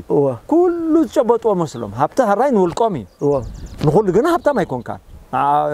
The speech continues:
Speaker 2: ኣብ ናይ ህይወተይ ሃብታም ኣይኮነን።
Speaker 1: እወ።
Speaker 2: ንዓኻ በቃ ድላይ ዝገብር፣ ንዓና፣ "ናቲ ኣምፃያ" ዝብለካ ኣሎ። ወላ፣ ወላዲ ኸለኻ ኩሉ። ወላዲስ ክቡር እዩ። ቆልዓ ክትልኽ ትኽእል ኢኻ።
Speaker 1: እወ።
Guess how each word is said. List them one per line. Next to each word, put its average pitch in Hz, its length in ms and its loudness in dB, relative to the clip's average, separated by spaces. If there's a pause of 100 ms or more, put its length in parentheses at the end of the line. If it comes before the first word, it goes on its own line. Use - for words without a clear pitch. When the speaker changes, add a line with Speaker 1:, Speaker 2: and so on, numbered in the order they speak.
(100)
Speaker 2:
ኣብ 147 200 0
ናይ 147 220 0
ህይወተይ 147 400 0
ሃብታም 240 280 -2
ኣይኮነን። 113 360 -8
Speaker 1:
እወ። 117 140 0 (840)
Speaker 2:
ንዓኻ 202 280 2 (100)
በቃ 339 240 -2
ድላይ 311 280 2
ዝገብር፣ 262 240 -4
ንዓና፣ 285 220 0 (120)
"ናቲ 226 200 -2
ኣምፃያ" 208 360 0
ዝብለካ 143 300 -4
ኣሎ። 139 200 -2
ወላ፣ 135 180 -2 (1200)
ወላዲ 165 360 0
ኸለኻ 185 380 -4
ኩሉ። - 180 -16 (1120)
ወላዲስ 175 480 2
ክቡር 160 300 2
እዩ። 95 120 -12 (540)
ቆልዓ 165 280 0
ክትልኽ 151 320 0
ትኽእል 156 260 0
ኢኻ። 123 120 -6 (100)
Speaker 1:
እወ። 120 180 -2